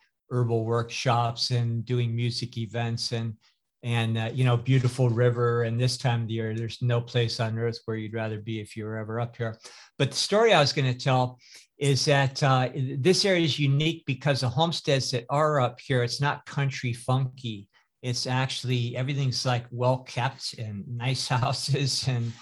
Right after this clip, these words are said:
and, um, you know, it's not a place where you, you get out in the boonies and there's old cars, you know, in people's yards and everything. It's really kinda upscale.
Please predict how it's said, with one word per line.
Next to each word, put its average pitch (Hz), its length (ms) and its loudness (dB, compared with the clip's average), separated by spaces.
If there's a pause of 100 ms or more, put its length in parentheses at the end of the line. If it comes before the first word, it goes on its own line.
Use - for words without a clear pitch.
(440)
and, 123 440 2
um, 120 360 2
you 131 160 0
know, 123 100 2
it's 123 160 -2
not 127 160 2
a 117 40 -2
place 123 420 0
where 120 120 0
you, 120 220 0
you 123 180 -2
get 127 200 0
out 127 180 2
in 117 60 -4
the 117 60 -2
boonies 123 600 0
and 120 80 0
there's 113 180 -4
old 117 260 -2 (160)
cars, 117 560 0
you 123 80 0
know, 117 180 -2
in 113 100 -4
people's 117 460 -8
yards 117 400 -4
and 117 80 -4
everything. 117 280 -2
It's 110 200 -6
really 202 200 -4
kinda 151 380 -4
upscale. 156 720 -2